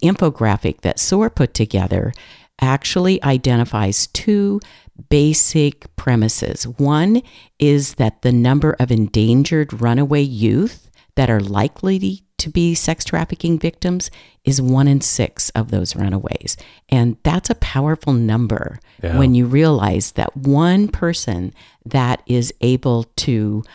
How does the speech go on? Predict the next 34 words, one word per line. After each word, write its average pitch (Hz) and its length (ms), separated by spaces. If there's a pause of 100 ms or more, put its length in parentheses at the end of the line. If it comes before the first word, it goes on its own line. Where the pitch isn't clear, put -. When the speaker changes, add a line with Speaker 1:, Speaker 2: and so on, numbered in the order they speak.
(180)
Speaker 1:
stop - 460
for 180 120
a 160 60
moment, 101 560
observe 131 640
what's 113 300
going 190 320
on, 104 340
what 110 160
are 135 60
the 131 80
verbal 123 460
and 101 180
nonverbal 113 640
indicators, 117 720 (480)
ask 202 380
a 214 40
question. - 720 (320)
I 151 140
don't 160 160
know 123 120
how 180 360
many 185 260
times 120 520
a 117 60
survivor 120 680
has 104 160
said 113 340
to - 140
me, - 340 (640)
"If 131 160
someone 170 540
would 147 160
have 127 140